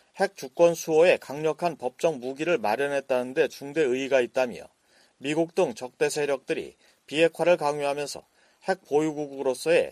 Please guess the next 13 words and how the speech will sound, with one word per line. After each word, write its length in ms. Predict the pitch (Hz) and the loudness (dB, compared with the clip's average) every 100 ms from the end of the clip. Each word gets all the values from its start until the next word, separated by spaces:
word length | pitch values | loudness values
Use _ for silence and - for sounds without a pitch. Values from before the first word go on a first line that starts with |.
| - | -4
헌법적 540 | 180 175 165 - 170 | -6 0 0 0 -6
지위를 380 | - 135 147 170 | -6 -8 -4 -4
부정하거나 640 | 165 120 131 127 127 156 - | -4 -4 -2 -2 -2 -2 -2
침탈하려 760 | - 180 175 165 143 143 139 | -8 -10 -4 -2 0 0 -2
든다면 600 | 131 127 131 127 127 - _ _ _ _ | -2 -4 -2 -2 -4 -14 _ _ _ _
이는 260 | 147 165 123 | -2 0 -2
헌법 440 | - 175 185 185 - | -4 -8 -2 -2 -2
포기를 380 | 180 170 170 | -6 0 0
강요하는 580 | 165 120 131 131 160 - _ _ _ | 0 -4 -4 -2 -2 -6 _ _ _
주권 380 | - 151 185 135 | -12 0 2 2
침해 400 | - 190 185 165 | 0 -4 -2 0
행위라고 400 | 143 120 95 76 | 0 -2 -2 -6
반발했습니다. 720 | 117 123 113 92 - 82 67 | -8 -6 -4 -4 -8 -14 -18